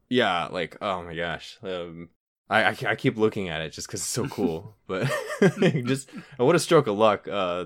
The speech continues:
Speaker 1: the girl that was dressed up as Himiko Toga, uh,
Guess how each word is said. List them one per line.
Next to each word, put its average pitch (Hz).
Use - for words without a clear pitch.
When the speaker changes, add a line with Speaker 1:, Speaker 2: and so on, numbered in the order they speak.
Speaker 1:
the 101
girl 135
that 117
was 104
dressed -
up 101
as 92
Himiko 117
Toga, 95
uh, 87